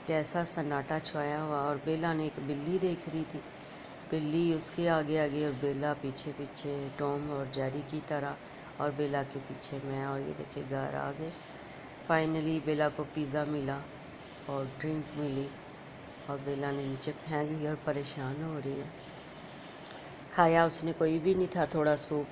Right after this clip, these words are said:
पिया, थोड़ा सा पिज़्ज़ा खाया। और देखने में लगता है कि वो बड़ा खुश होके खाएगी। बस ये जो आपको मैंने दिखाया उसने यही खाया था।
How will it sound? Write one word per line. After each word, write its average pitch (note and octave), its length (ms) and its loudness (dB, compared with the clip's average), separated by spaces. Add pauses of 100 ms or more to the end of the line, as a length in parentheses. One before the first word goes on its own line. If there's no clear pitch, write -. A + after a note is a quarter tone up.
पिया, D#3 280 2
थोड़ा C#3 320 -2
सा C#3 180 -4
पिज़्ज़ा C#3+ 460 0
खाया। D3 340 0
और D3 60 2
देखने D3 400 0
में D#3 80 0
लगता D3+ 260 -2
है D3 80 2
कि C#3+ 140 -4
वो C#3 160 0
बड़ा C3+ 320 0 (520)
खुश E3 240 0
होके D#3 240 2
खाएगी। D3 400 4
बस D3 280 2
ये D3 140 2
जो C#3+ 140 2
आपको C#3 300 2
मैंने D3 220 0
दिखाया C#3 460 0
उसने C#3+ 300 -2
यही C#3 280 0
खाया D3+ 380 2
था। D#3+ 200 -4